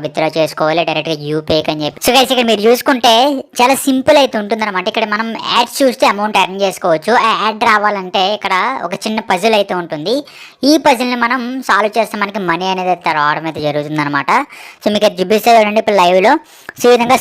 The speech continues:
స్క్రోల్ చేసుకొని అడ్జస్ట్ చేసుకొని so ఆ బాక్స్ అనేది కిందకి తీసుకొస్తే సరిపోయేది. ఆ ప్లేస్లో పెడితే మనకి ఇక్కడ అమౌంట్ అయితే వస్తుంది. And మీరు పైనుంచి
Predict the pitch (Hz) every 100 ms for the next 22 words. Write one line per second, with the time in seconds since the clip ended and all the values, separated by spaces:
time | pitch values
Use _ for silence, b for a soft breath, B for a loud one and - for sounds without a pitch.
0 | - 214 233 277 269 247 - 240 180 220
1 | 202 233 208 - 214 202 208 - B B
2 | - 208 185 302 339 - 233 226 233 233
3 | 190 196 185 175 185 165 175 160 151 170
4 | 151 147 254 - 165 170 165 190 160 156
5 | 160 175 220 254 B B B 226 226 226
6 | 202 190 202 190 180 175 156 151 160 156
7 | 226 302 _ - 202 247 262 262 214 262
8 | 269